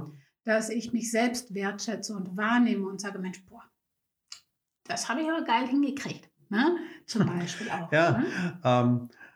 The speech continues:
Speaker 1: da sind wir in der fünften Stufe. Ja, das habe ich geil hingekriegt. Die Selbstverwirklichung, ne? Die Entfaltung der eigenen Persönlichkeit.
Speaker 2: Ganz
Speaker 1: Ja,
Speaker 2: genau.
Speaker 1: auch die ist dann in der Depression oder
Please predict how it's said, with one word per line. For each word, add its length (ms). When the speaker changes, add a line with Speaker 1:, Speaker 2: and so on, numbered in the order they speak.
Speaker 1:
da 200
sind 260
wir 400
in 140
der 100
fünften 420
Stufe. 580
Ja, 200
das 240
habe 200
ich 100
geil 180
hingekriegt. 460
Die 60
Selbstverwirklichung, 1000
ne? 320
Die 120
Entfaltung 560
der 160
eigenen 360
Persönlichkeit. 840
Speaker 2:
Ganz 260
Speaker 1:
Ja, 200
Speaker 2:
genau. 100
Speaker 1:
auch 160
die 160
ist 260
dann 320
in 120
der 120
Depression 640
oder 240